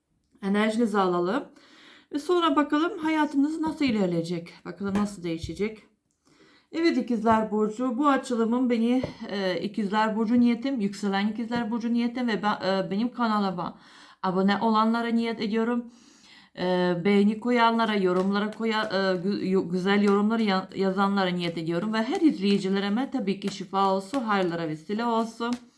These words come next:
İkizler Burcu şu na-, şu an nasıl bir enerjiniz var bakalım?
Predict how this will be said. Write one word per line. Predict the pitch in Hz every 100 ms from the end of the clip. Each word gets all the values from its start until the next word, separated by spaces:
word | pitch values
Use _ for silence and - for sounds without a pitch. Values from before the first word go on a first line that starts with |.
| - - - - - - - -
İkizler | 226 240 208 247 302 247
Burcu | 233 226 247
şu | 233 233 226
na-, | 226 202
şu | - 220
an | 247 277
nasıl | 226 233 277 226
bir | 233
enerjiniz | 208 202 190 185 180 175 170 160
var | 165 151 151
bakalım? | 156 - 85